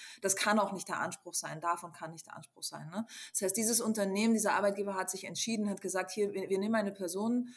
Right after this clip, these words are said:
Benefit of the Doubt, die wissen vielleicht jetzt noch nicht genau, äh, was wir alles brauchen, können das noch nicht, äh, auswendig.“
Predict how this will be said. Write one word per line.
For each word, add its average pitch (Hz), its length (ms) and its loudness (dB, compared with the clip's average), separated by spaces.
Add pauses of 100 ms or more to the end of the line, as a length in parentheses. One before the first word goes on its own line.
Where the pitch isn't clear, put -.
(160)
Benefit 220 380 4
of 202 140 2
the 185 100 -2
Doubt, 233 320 4
die 208 120 -4
wissen 226 240 2
vielleicht 202 320 -2
jetzt 208 220 -2
noch 202 140 -2
nicht 226 220 0
genau, 208 480 2 (280)
äh, 208 60 2
was 208 380 4
wir 208 120 2
alles 202 200 0
brauchen, 214 300 2
können 226 200 -2
das 226 140 -4
noch 208 140 -6
nicht, - 320 -4
äh, 202 40 0
auswendig.“ 240 760 0